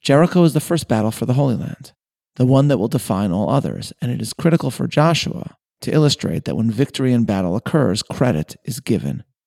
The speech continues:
to God. We saw how, at Seder celebrations throughout the centuries, no glory is given to Moses as the Exodus tale is told. He is revered as the teacher of Israel, Moshe Rabbeinu, not as the redeemer of Israel.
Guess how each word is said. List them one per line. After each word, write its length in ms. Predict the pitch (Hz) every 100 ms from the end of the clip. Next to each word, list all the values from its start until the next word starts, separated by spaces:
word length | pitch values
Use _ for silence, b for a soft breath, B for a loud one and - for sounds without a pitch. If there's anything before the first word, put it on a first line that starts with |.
| -
to 80 | -
God. 480 | - - - - - _ _ _ _ _ _ _ _ _ -
We 120 | 143
saw 300 | - 226 170
how, 400 | 131 110 104 - _ -
at 160 | 123
Seder 320 | - 156 160 160
celebrations 680 | 139 127 127 135 - 120
throughout 240 | 123 123 -
the 80 |
centuries, 640 | 113 123 - - - - - _ _ -
no 280 | 147 185 185
glory 440 | 160 165 151 113
is 140 | 117
given 240 | 113 127 127
to 100 | 120
Moses 480 | 143 147 85 123 - 98
as 140 | 117
the 140 | 120
Exodus 360 | 107 110 107 117
tale 300 | - 73 -
is 100 | 127
told. 460 | - 135 73 50 _ _ _ _ _
He 120 | - 202
is 120 | 175
revered 360 | 147 120 120
as 80 | 123
the 80 | 120
teacher 340 | - 120 127
of 100 | 131
Israel, 440 | 170 - 98 113 98
Moshe 320 | 123 127 -
Rabbeinu, 520 | 123 131 156 110 60 123 _ _ _ _
not 280 | - 180 190
as 140 | 131 120
the 80 |
redeemer 440 | 120 123 156 127 82
of 120 | 71
Israel. 380 | 69 - -